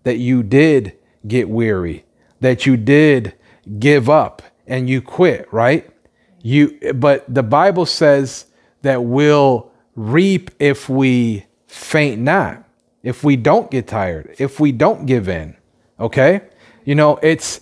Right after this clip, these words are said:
and I think some people have been dis-, disillusioned with sowing and reaping in the fact that they think that it says we'll reap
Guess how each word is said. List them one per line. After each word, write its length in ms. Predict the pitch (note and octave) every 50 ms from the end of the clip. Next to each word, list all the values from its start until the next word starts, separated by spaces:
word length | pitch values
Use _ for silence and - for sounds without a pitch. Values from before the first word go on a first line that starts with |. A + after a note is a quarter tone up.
| _ _ -
and 140 | C3 D3 D#3+
I 40 |
think 240 | D#3 - G#3 F#3+ E3
some 220 | - - F3+ F3+ -
people 300 | F#3+ F3 D3+ D3 D#3+ D3+
have 200 | D#3 C#3 B2 B2+
been 280 | D3+ D3 C#3 B2 A#2
dis-, 380 | B2+ D3+ D#3 - - - - -
disillusioned 1120 | - C#3 A#2 A2 D3 C#3+ - - C3 B2 B2+ D#3 G#3+ A#3 A3+ E3+ C3+ B2+ A#2 A2+ A2+ A2 A2+
with 180 | A#2 A2 -
sowing 500 | - - - D3 C#3+ C#3+ D3 C#3+ C#3+ C3
and 200 | B2+ A2+ A2+ A2
reaping 560 | B2+ D#3 G3 F#3+ - A2+ G#2+ G#2 G#2 G#2+ G#2 - _ _ - - - - - _ _
in 220 | - B2+ C3+ C3+ C3+
the 80 | C3
fact 400 | - - - C#3+ C#3 C#3 C3+ - -
that 160 | C3 - -
they 160 | C#3+ D3 D3+ D3
think 360 | - - E3 D3 C#3+ B2+ - _ _ _ _ _ _ _ _ _ _ _ _ _ _ _ _ _ _ _ -
that 500 | - A#2 C3+ B2+ B2 A#2 - - _ _ _ _ -
it 180 | D3 C#3 B2 -
says 720 | - - - - F3+ F3 D#3 C3+ B2+ A#2+ A2 - - _ _ _ _ _ _ _ _ _ -
we'll 360 | A#2+ B2 D3+ D#3 D3 C#3+ C3+ B2+
reap 400 | C3 E3 G#3+ G#3 F3 E3+ -